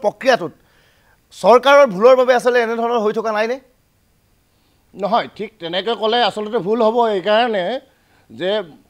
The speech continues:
Speaker 2: তেওঁলোকে আচলতে বছৰৰ শেষত সম্পত্তি তালিকাটো দাখিল কৰে। এতিয়া ঘটনাটো হ'ল কি, চলিত <coughs> বিত্তীয় বৰ্ষ আপোনাৰ যদি শেষ হ'বলৈ আমাৰ আৰু, আৰু আচলতে সন্মুখত আৰু অ-, অলমষ্ট আঢ়ৈ মাহ আছে। তে এই আঢ়ৈ, আঢ়ৈ মাহত আমি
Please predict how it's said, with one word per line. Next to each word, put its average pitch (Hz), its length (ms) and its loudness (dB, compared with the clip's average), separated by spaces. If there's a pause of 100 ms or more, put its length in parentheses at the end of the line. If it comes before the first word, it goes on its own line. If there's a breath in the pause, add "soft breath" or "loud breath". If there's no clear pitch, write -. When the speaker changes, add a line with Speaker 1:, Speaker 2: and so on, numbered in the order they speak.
(160)
Speaker 2:
তেওঁলোকে 190 480 -2 (100)
আচলতে 202 320 -4 (100)
বছৰৰ 214 440 0
শেষত 202 320 -2 (140)
সম্পত্তি 214 360 -4
তালিকাটো 196 460 -2
দাখিল 151 340 -6
কৰে। 92 180 -14 (640)
এতিয়া 214 300 -4 (120)
ঘটনাটো 185 420 -8
হ'ল 208 140 -2
কি, 233 140 -6
চলিত 233 340 -2
<coughs> 190 60 -4
বিত্তীয় 214 360 -4
বৰ্ষ 208 180 -4 (220)
আপোনাৰ 190 320 -6
যদি 214 220 -4
শেষ 208 200 -6
হ'বলৈ 196 320 -4 (120)
আমাৰ 202 180 -4 (120)
আৰু, 190 80 -4 (100)
আৰু 196 180 -2
আচলতে 202 300 -8 (100)
সন্মুখত 208 380 -8 (100)
আৰু 214 100 -2 (420)
অ-, 165 180 -12
অলমষ্ট 226 300 -6 (220)
আঢ়ৈ 165 200 -4
মাহ 190 180 0
আছে। - 180 -16 (1120)
তে 214 60 0
এই 220 80 2
আঢ়ৈ, 160 280 2 (120)
আঢ়ৈ 160 280 -2
মাহত 226 220 0 (100)
আমি 226 100 -4